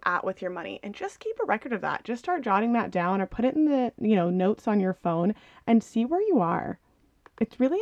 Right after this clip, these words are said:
amazing what starts to change when we just bring simple awareness to our beliefs. And the great thing is our beliefs can change. We're not set with these for life. So maybe they were programmed into our subconscious mind from zero to seven years old.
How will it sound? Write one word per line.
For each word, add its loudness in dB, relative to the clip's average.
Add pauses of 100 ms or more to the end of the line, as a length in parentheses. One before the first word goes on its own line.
amazing 2
what -2
starts -4
to -8
change -6
when 0
we 2
just -10
bring 2
simple 2
awareness 0 (420)
to 0
our 4
beliefs. -4 (320)
And 6
the 4
great 0
thing -2
is -2 (100)
our 0
beliefs 2
can 0
change. -4
We're 2
not 0
set 0
with 4
these 0
for -4
life. -6 (240)
So 0
maybe 2
they 2
were 2
programmed 0
into 0
our 4
subconscious -2
mind 0
from 4
zero 2
to -2
seven -2
years -4
old. -4